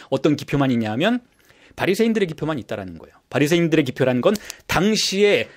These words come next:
성서를 지배하는 지배적인 관념의 기표들인 것이니까 그것에 반추해서 내 말을 이해할 수 없을 거다라는 거예요. 그럼에도 불구하고 사도들은 예수를 쫓아가죠. 목숨을 걸고. 왜 그랬을까요? 아름답기 때문에.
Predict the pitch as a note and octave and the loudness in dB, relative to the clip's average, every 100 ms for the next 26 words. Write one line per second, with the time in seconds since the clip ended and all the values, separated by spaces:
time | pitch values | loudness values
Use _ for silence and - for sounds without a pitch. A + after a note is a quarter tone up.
0 | _ - G3+ A3 A3 G3+ G3 - C3 C3+ | _ -6 -2 0 2 2 2 -2 0 0
1 | D3+ C4 C4+ _ - - G#2+ G3+ G3 F3 | 0 -2 -4 _ -8 -2 2 2 2 0
2 | B2+ G2 - - - B2+ D3+ D3+ A#2 - | -2 -4 -12 -12 -4 0 2 0 -2 -8
3 | G#2+ A2 G#2+ F2+ G#2 F#2 C#3+ A2+ - - | -8 -6 -8 -10 -14 -10 -6 -6 -8 -20
4 | - - F#3+ A3+ A#3 A3 E3+ F3 G#3 F3+ | -10 -2 0 2 0 0 -2 -2 -2 0
5 | G3+ D#3 D3 F#3 F#3 E3+ D#3 E3+ D#3+ D3+ | 0 0 0 0 0 0 0 -2 -2 -6
6 | - - C#3+ A2+ G2+ F2+ E2 F#3+ G#3+ G#3 | -4 -4 -2 -2 -4 -12 0 2 2 0
7 | E3+ E3+ E3+ D3 D3 B3+ - - - - | -2 0 2 2 2 0 -2 -14 -20 -20
8 | - _ - G3+ G#3+ G#3 G#3 D3+ D3+ F3+ | -20 _ -4 0 2 2 2 0 0 -2
9 | F3 F3+ F3 D#3 A#2 B2+ - _ _ _ | -4 -4 -6 -6 -6 -8 -12 _ _ _
10 | _ _ _ A#2+ - D3 A#2+ A#2+ C3 G2+ | _ _ _ -6 -4 -2 0 0 0 -2
11 | - A#2 C3+ C3 - - - - _ _ | -6 -2 0 -2 -4 -12 -16 -20 _ _
12 | _ _ - A2 B2 A#2+ - - - C#2+ | _ _ -10 -6 -6 -6 -12 -18 -18 -20